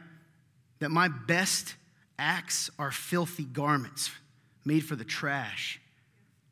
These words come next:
compared to God. And that's not a shameful thing. If you wanna, if you, if you're beat up, you need to go listen to last week's, 'cause you're not good enough, but that's actually good news on your own. But once he makes you good enough, it doesn't matter, right? That's what the beauty is.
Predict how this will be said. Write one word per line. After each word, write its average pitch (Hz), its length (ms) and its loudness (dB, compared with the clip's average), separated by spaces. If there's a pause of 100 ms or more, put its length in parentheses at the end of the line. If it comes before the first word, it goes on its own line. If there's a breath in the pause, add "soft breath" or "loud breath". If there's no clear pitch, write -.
(180)
compared 127 340 -6
to 123 60 -8
God. 104 260 -10 (1600)
And 135 80 -6
that's - 160 -2
not 214 120 0
a 160 60 2
shameful 202 380 -2
thing. 135 160 0
If 127 100 -6
you 170 80 -2
wanna, 185 160 2
if 131 160 -4
you, 147 160 -6
if 135 180 -4
you're 151 60 -4
beat 190 220 0
up, 180 100 4
you 151 80 0
need 156 80 4
to 147 60 -2
go 156 80 2
listen 151 260 0
to 139 60 -2
last 160 360 2
week's, 120 200 -6
'cause 135 160 -6
you're 139 100 0
not 151 260 2
good 147 140 0
enough, 180 240 0
but 147 100 -6
that's 143 140 -4
actually 151 260 -2
good 135 180 -4
news 107 360 -6 (2250 soft breath)
on 135 140 -4
your 131 140 0
own. 120 260 -4 (300 soft breath)
But 135 60 -8
once 147 200 -2
he 202 140 -2
makes 160 260 0
you 127 60 -6
good 127 160 -2
enough, 131 240 -4
it 123 40 -8
doesn't 123 200 -4
matter, 127 340 -4
right? 127 160 -14
That's 135 180 -14
what 131 120 -14
the 120 60 -18
beauty 123 360 -8
is. - 240 -16